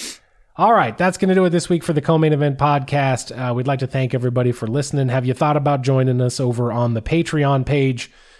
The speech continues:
You really should. Ben Fowlkes and I are over there all week cranking out additional content. Tomorrow, don't forget this is tomorrow.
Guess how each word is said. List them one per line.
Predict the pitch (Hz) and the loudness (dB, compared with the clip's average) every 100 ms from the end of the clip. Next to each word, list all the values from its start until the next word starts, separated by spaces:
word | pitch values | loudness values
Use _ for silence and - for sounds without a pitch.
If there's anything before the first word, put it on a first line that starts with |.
| - | -8
You | 113 | 0
really | 156 147 | 2 2
should. | 127 151 135 | 2 2 2
Ben | 120 123 | 0 -2
Fowlkes | 120 127 - | 0 -2 -2
and | 120 | -4
I | 113 | -2
are | 113 | -2
over | 110 113 | -2 -2
there | 107 107 | -2 0
all | 117 113 | 0 0
week | 123 120 - | -2 -4 -10
cranking | - 143 135 127 | -4 -2 -2 -2
out | 123 120 | -2 -4
additional | 113 123 - 139 123 | -4 -4 -2 -2 -2
content. | - 147 135 147 135 117 _ - - _ - | -2 0 0 0 -2 -4 _ -20 -20 _ -4
Tomorrow, | 165 156 208 180 139 135 - | 0 4 4 4 4 0 0
don't | 156 165 | 0 2
forget | 160 175 175 | 0 0 -2
this | 156 151 | -2 -2
is | 135 | -2
tomorrow. | - 135 160 131 120 | 0 2 2 2 0